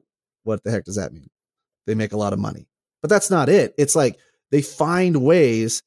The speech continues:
to resource and fund the things that God wants to do in the community.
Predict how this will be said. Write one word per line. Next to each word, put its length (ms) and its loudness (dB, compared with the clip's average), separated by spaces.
to 120 0
resource 640 0
and 160 -2
fund 400 -2
the 160 -4
things 500 -4
that 160 -6
God 260 -6
wants 280 -8
to 80 -20
do 120 -8
in 80 -8
the 160 -12
community. 420 -4